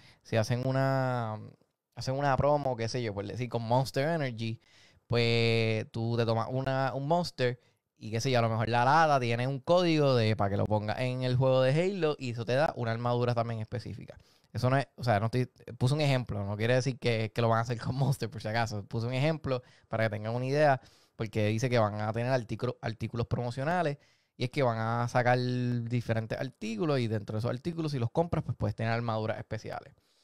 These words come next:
Este, también, si eres miembro del Ultimate Game Pass, va-, van a haber perks específicos para los que sean, ¿verdad? Los que paguen esa suscripción. Y obviamente, pues, van a haber cosas específicas que puedes comprar, estilo Fortnite, que,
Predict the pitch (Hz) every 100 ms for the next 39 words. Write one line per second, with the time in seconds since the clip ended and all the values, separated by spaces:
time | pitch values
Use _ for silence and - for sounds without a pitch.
0 | _ _ _ 120 117 113 110 113 123 127
1 | 123 117 113 131 123 120 120 120 113 113
2 | 127 120 120 117 107 156 165 - 143 -
3 | 117 113 107 113 107 110 117 117 113 113
4 | 110 107 - 131 127 - - _ _ 123
5 | - - 127 131 120 113 110 104 104 107
6 | 107 107 107 107 107 143 135 107 101 107
7 | 113 117 123 120 151 147 117 135 - _
8 | _ _ _ _ _ _ _ _ _ _
9 | 143 208 175 147 139 160 135 107 101 113
10 | 113 113 107 - _ _ _ 120 123 -
11 | - 123 143 143 139 - 110 107 - 117
12 | - 139 143 131 117 - 110 107 143 156
13 | 147 120 110 107 104